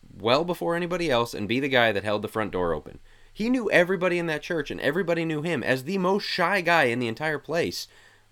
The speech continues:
Everybody knew him first name basis because he'd hold the door, greet everybody with a smiling face. That's all it takes. Be that guy.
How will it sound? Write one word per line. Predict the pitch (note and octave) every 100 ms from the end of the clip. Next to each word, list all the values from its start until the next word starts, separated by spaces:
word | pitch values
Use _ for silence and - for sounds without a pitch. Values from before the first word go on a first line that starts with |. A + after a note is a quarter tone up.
| -
Everybody | C3 D3+ D3+ D3
knew | C#3+ C3
him | A#2+ G2+
first | - C#3 C#3
name | C3+ B2+
basis | B2+ B2 - F2+ - - - -
because | G#2 A2+ G2
he'd | F#2+
hold | G2 C3+
the | D3+
door, | C3+ C3
greet | B2 A2 B2
everybody | C3 B2+ A#2+
with | A2
a |
smiling | G2+ A#2 A2 A#2 A#2
face. | - A2+ A2 - - - - - - _
That's | - F3
all | D4 D4
it |
takes. | A#3 C4 -
Be | B2 F3
that | G3 G#3+ A#3+
guy. | C#3+ F#2 D2